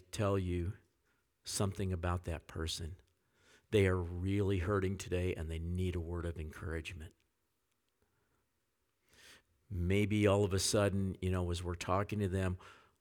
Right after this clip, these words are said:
we'll hear what's behind the mask,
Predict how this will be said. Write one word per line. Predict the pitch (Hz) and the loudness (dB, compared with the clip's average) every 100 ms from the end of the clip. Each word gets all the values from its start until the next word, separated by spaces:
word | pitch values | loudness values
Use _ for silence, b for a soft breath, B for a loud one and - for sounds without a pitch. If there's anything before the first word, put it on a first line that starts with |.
| _ - | _ -6
we'll | 101 92 | 0 2
hear | 87 - 120 113 107 | 2 0 4 6 6
what's | 92 90 - 92 90 _ _ _ _ _ _ _ _ | 4 0 -2 -8 -16 _ _ _ _ _ _ _ _
behind | - 90 87 95 98 98 | -2 -2 2 4 4 2
the | 87 90 | 0 -2
mask, | 90 98 98 101 - - | 0 0 0 0 0 -4